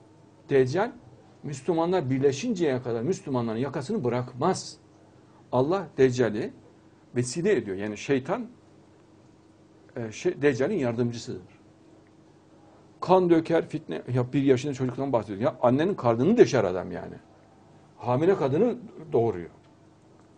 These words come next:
Dinsiz, imansız adam, Allahsız, kitapsız adam yani. Dinler mi seni?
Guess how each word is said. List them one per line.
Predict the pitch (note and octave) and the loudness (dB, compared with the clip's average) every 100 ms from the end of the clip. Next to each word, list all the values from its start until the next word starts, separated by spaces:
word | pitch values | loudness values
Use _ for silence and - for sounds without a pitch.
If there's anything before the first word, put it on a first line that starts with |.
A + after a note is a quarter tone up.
| - - _ - - - _ _ _ | -20 -20 _ -20 -20 -20 _ _ _
Dinsiz, | D3 D3+ C3+ A3 F#3 | -4 -4 -6 -8 -6
imansız | D3 C#3 C#3 G#3 - | -4 -4 -6 -8 -8
adam, | A2 G#2 F#2 - | -8 -8 -10 -8
Allahsız, | A#2 B2+ B2 F#3+ F3 - | -4 -4 -6 -10 -14 -18
kitapsız | - B2 B2 D3 D#3+ | -12 -8 -8 -8 -6
adam | A3+ F#2 E2+ _ - - | -6 -8 -16 _ -20 -18
yani. | G2+ G2 A#2+ - _ _ - - _ - - _ - - - | -16 -16 -18 -20 _ _ -20 -20 _ -20 -20 _ -20 -10 -2
Dinler | B2+ F#3+ | 2 2
mi | A#3+ | 0
seni? | B2+ | -6